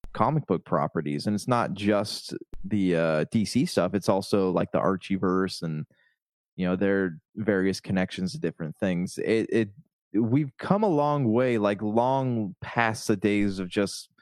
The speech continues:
throwing on a high school drama, right? Whether it's, uh, uh, Gossip Girl or Pretty Little Liars or, uh, what was it, Seventh Heaven and Dawson's Creek.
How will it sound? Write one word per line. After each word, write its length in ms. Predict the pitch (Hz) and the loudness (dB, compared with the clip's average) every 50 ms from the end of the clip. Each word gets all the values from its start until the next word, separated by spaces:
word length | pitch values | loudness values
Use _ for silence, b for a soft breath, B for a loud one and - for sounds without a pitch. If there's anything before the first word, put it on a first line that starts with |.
| b b b _ _ _ _ _ _ _ _ | b b b _ _ _ _ _ _ _ _
throwing 260 | 151 151 151 151 147 | 0 2 2 2 2
on 160 | 143 139 127 | 2 2 2
a 60 | 117 107 | 0 0
high 220 | 101 117 113 117 | 2 2 0 0
school 300 | 110 - - 110 104 101 | 0 -2 -2 0 0 0
drama, 640 | 87 95 95 95 98 98 95 87 82 80 78 78 | 2 2 2 2 2 2 2 2 0 0 0 0
right? 300 | 65 80 82 87 95 90 78 | 0 0 2 2 2 2 0
Whether 380 | 95 101 98 92 98 92 90 90 | 2 0 0 2 2 2 2 2
it's, 300 | 90 87 - - - - | 0 0 -4 -6 -2 0
uh, 480 | 95 90 87 80 78 76 73 78 78 71 - _ _ _ _ _ _ _ _ _ | 0 2 2 2 2 2 2 0 -2 -4 -8 _ _ _ _ _ _ _ _ _
uh, 140 | 85 82 73 - 90 | -6 -6 -6 -6 -2
Gossip 420 | - 104 87 92 98 - 98 92 | 0 0 2 2 0 -2 -4 -4
Girl 300 | 90 - 98 95 95 95 | -2 0 0 2 2 2
or 340 | 87 87 87 85 82 85 82 - | 2 2 2 2 0 0 -2 -4
Pretty 260 | - - - 98 98 98 | -8 -4 -2 -2 -2 0
Little 300 | 98 98 95 90 - - | 0 0 0 0 0 0
Liars 640 | - 98 98 95 95 95 92 92 92 92 95 98 | 0 0 2 2 2 2 2 2 0 -2 -2 -2
or, 480 | 90 78 85 85 80 78 78 78 80 80 | -2 0 2 2 2 2 2 2 2 2
uh, 300 | 80 78 73 73 71 73 | 2 2 2 2 2 2
what 140 | 85 92 90 | 2 0 0
was 140 | 92 92 87 | 0 -4 -6
it, 80 | 80 | -8
Seventh 400 | - - - 98 98 98 95 90 | -10 -4 -2 -2 -2 -2 -6 -6
Heaven 480 | - - 95 98 98 98 95 98 95 92 | -2 -2 0 0 2 2 2 2 0 0
and 140 | 85 78 - | 0 0 0
Dawson's 440 | 95 82 98 101 - - 95 95 | 2 2 2 0 -2 -4 -6 -6
Creek. 360 | - - - 95 95 98 95 | -6 -4 -2 0 0 0 0